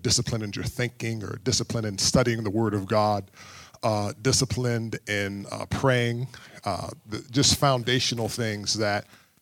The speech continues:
can, can sometimes make things a challenge because,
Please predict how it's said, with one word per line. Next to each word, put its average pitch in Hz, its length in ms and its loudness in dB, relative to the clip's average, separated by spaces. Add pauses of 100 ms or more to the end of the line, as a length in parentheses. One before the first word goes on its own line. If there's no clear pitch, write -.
(220)
can, 110 440 6 (100)
can 123 160 2
sometimes 143 540 4
make 131 140 2
things 117 220 -4
a 101 60 -4
challenge 123 400 0
because, 117 380 2